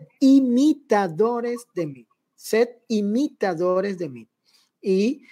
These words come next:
eh, también el apóstol Pedro instruye en sus cartas a seguir el ejemplo de los apóstoles. Entonces tenemos allí, eh, en el caso de,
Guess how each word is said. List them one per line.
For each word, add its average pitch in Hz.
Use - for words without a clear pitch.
eh, 147
también 160
el 262
apóstol 190
Pedro 185
instruye 208
en 175
sus 165
cartas 196
a 151
seguir 180
el 214
ejemplo 202
de 165
los 151
apóstoles. 135
Entonces 233
tenemos 233
allí, 226
eh, 165
en 180
el 165
caso 185
de, 180